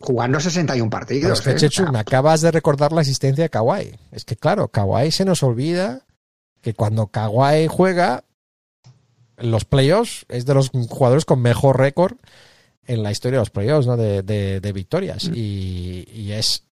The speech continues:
Speaker 2: un jugador fantástico, two-way. Y el otro día vi un anuncio de Kawhi, digo, bueno, en ese anuncio estaba machacando, digo, pero bueno, que Kawhi puede hacer un anuncio y no puede jugar, ¿qué pasa? ¿Qué pasa? Pero
Speaker 1: Y
Speaker 2: bueno,
Speaker 1: fíjate que
Speaker 2: Kawhi.
Speaker 1: jugadores como Anthony Davis y James Harden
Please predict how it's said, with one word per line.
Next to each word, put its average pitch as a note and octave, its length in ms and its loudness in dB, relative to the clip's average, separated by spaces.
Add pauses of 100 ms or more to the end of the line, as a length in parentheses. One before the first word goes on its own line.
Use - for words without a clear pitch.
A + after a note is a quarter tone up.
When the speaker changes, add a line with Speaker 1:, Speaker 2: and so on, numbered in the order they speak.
(120)
Speaker 2:
un A#2+ 140 -6
jugador A2+ 300 0
fantástico, A#2+ 680 -2
two-way. E3 320 0
Y C3+ 100 2
el C3+ 60 6
otro F3+ 160 4
día F#3+ 140 6
vi F#3+ 100 2
un G#3+ 60 0
anuncio G3+ 320 4
de C3+ 60 4
Kawhi, F#3+ 260 4
digo, B2 200 4
bueno, F#3+ 260 -2 (140)
en B2+ 120 -2
ese D3+ 120 2
anuncio G3 260 4
estaba F3+ 240 4
machacando, G#3 460 2
digo, B2 260 0 (360)
pero G#2 160 -4
bueno, F#3+ 180 0
que A#2+ 100 -6
Kawhi C3 320 0
puede F#3+ 200 2
hacer F#3+ 140 2
un F#3+ 60 4
anuncio B3 460 0
y G#3 60 -2
no G#3 120 2
puede G#3 160 4
jugar, A3+ 340 0 (260)
¿qué C#3 120 -4
pasa? A#3+ 420 -2 (680)
¿Qué F3+ 140 4
pasa? G3 300 4
Pero D#3 160 4
Speaker 1:
Y - 40 6
Speaker 2:
bueno, E3+ 180 4
Speaker 1:
fíjate G#3 300 -4
que E3+ 240 -4
Speaker 2:
Kawhi. C3+ 120 2
Speaker 1:
jugadores C#3+ 540 2
como B2+ 400 -2
Anthony D#3 340 -2
Davis D#3+ 360 -2
y G2+ 80 -6
James D3+ 220 0
Harden E3+ 460 -4